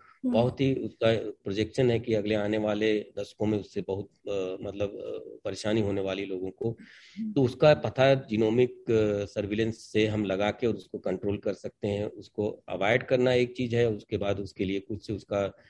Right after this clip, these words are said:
Speaker 2: हल ढूंढना एक दूसरी चीज़ है, तो वो भी कर सकते हैं।
Speaker 1: हम्म।
Speaker 2: और, अ,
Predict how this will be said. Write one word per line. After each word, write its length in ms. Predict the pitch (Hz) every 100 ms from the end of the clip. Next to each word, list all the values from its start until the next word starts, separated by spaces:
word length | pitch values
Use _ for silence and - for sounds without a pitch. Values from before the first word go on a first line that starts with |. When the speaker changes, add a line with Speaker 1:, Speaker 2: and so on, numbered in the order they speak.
| _ _
Speaker 2:
हल 120 | 120 110
ढूंढना 360 | 110 104 104
एक 140 | 104 98
दूसरी 300 | 92 - 98
चीज़ 240 | 101 98
है, 60 | 98 -
तो 80 | 101
वो 120 | 104
भी 100 | 110
कर 160 | 104 98
सकते 340 | - - 101
हैं। 140 | 92
Speaker 1:
हम्म। 760 | 117 _ _ - _ _ - 120
Speaker 2:
और, 400 | 139 170 180 -
अ, 600 | 117 110 104 101 98 -